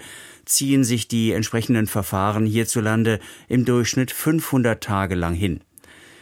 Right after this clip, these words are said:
Elftausend Menschen könnten daher nicht ihrer eigentlichen Arbeit nachgehen und würden lediglich als Hilfen zur Verteilung von Mahlzeiten eingesetzt.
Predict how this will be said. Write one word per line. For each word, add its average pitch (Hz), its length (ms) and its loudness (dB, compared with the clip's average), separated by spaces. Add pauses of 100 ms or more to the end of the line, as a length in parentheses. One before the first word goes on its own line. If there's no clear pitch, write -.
(300)
Elftausend 117 720 0
Menschen 95 480 -2
könnten 104 440 -2
daher 101 340 0
nicht 107 300 -2
ihrer 104 360 -2
eigentlichen 95 480 -2
Arbeit 90 380 -4
nachgehen 104 560 0 (320)
und 95 160 -2
würden 104 240 2
lediglich 98 580 -2
als 92 160 -2
Hilfen 123 540 0
zur 101 160 -2
Verteilung 101 480 -2
von 101 180 -2
Mahlzeiten 98 680 -2
eingesetzt. 87 720 -4